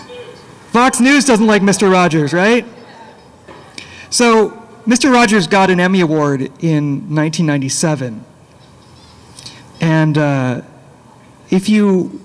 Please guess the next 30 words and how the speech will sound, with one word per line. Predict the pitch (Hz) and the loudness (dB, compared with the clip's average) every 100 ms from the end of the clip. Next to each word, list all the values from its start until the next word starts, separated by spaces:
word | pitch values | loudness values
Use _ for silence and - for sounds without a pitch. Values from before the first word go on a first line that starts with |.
| - | -8
you | 190 | -2
can | 196 202 | 0 2
watch | 226 247 | 2 2
it | 208 | 0
on | 170 | 2
YouTube, | 170 175 156 135 | 0 0 -2 -2
you | |
can | 147 | -2
see | 147 185 | 0 0
his | 170 143 | 0 0
acceptance | 139 160 156 131 120 | -4 -4 -2 -6 -6
speech, | - 110 - - - - - - - - - - - - - - - - - - | -8 -10 -8 -10 -10 -18 -20 -20 -20 -20 -20 -20 -20 -20 -20 -20 -20 -20 -18 -4
which | 160 165 165 - - - - | 0 0 -2 -8 -12 -20 -6
is | 170 160 | -2 0
one | 254 | 2
of | |
the | 226 | 2
most | 175 135 | 0 0
beautiful | 160 156 143 | -2 -2 -2
things | 147 135 | -2 -2
you've | 143 | -4
ever | 131 127 | -6 -4
seen. | 135 110 107 - - - - - - - - | -6 -6 -12 -18 -20 -20 -20 -20 -20 -12 -4
Number | 202 175 | -2 0
one, | 160 | -2
because | 131 143 | -2 -6
it's | 127 147 | -6 -6
Mister | 131 | -6
Rogers, | 123 123 110 107 | -4 -6 -6 -8
but, | - 117 | -8 -8